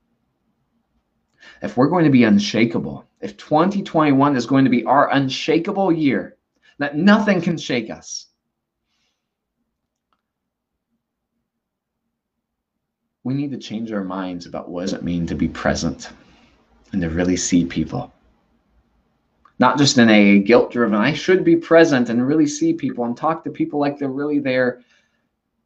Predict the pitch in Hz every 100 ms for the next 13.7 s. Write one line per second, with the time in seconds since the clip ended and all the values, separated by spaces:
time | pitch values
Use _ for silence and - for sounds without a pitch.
0 | _ _ _ _ 123 113 107 104 101 107
1 | 107 110 107 107 104 101 _ _ _ _
2 | _ _ _ _ _ _ _ _ _ _
3 | _ _ _ _ _ _ _ _ _ _
4 | _ - - 98 101 113 110 95 - -
5 | 98 101 90 - - 92 87 82 80 -
6 | _ 101 95 87 - 92 90 85 - 82
7 | 80 78 76 78 - _ _ _ _ _
8 | _ _ _ _ _ _ _ _ _ _
9 | _ _ _ _ _ 85 95 95 87 92
10 | 98 95 82 80 - - 73 73 65 76
11 | 71 - _ _ _ _ _ _ _ _
12 | - 101 95 90 85 92 117 113 101 -
13 | - 85 80 71 - 69